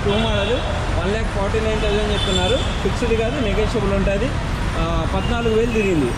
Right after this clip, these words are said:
ఫోర్టీన్ థౌజండ్ డ్రివెన్ అనమాట అది. So ఇక్కడ చూస్తే మీకు ట్వంటీ త్రీ మోడల్, వ-, వన్ ల్యాక్ సిక్స్టీ నైన్ థౌజండ్, లక్ష అరవై తొమ్మిది వేలకి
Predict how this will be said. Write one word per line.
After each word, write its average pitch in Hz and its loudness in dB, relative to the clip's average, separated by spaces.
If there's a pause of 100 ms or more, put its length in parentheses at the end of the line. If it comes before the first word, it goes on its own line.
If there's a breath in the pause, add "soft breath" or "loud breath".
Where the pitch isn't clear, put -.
(300)
ఫోర్టీన్ 208 2
థౌజండ్ 220 2
డ్రివెన్ 185 0
అనమాట 135 0 (720)
అది. 135 0 (380)
So 214 4 (160)
ఇక్కడ 247 0
చూస్తే 247 2
మీకు 190 2 (600)
ట్వంటీ 226 0 (420)
త్రీ 247 2 (100)
మోడల్, 180 0 (460)
వ-, 180 0 (120)
వన్ 185 0
ల్యాక్ 247 -2 (100)
సిక్స్టీ - -2
నైన్ 226 0
థౌజండ్, 180 0
లక్ష 156 0 (260)
అరవై 214 2
తొమ్మిది 220 0
వేలకి 208 -2